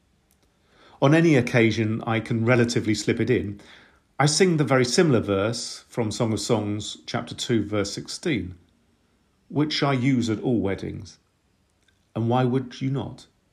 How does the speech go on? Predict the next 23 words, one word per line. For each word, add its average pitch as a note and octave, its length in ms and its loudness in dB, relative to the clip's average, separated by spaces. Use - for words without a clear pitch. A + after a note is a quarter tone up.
Gorgeous D3+ 540 4
love B2 280 0
poetry A2+ 600 -2
and F#2+ 160 -6
soaring A#2+ 500 0
music A#2+ 560 0
that - 120 -4
lift C3+ 440 2
any A2+ 160 0
such - 340 -8
moment. G2+ 520 -8
The - 80 -2
version D3+ 480 6
I D3 180 2
am A2 140 2
compelled F#2 460 -2
by G#2 240 -2
is A#2+ 100 0
Cantor C3 380 0
Stephen B2 400 0
Scher's. G#2+ 640 -6
Find E3 400 0
it, - 240 -8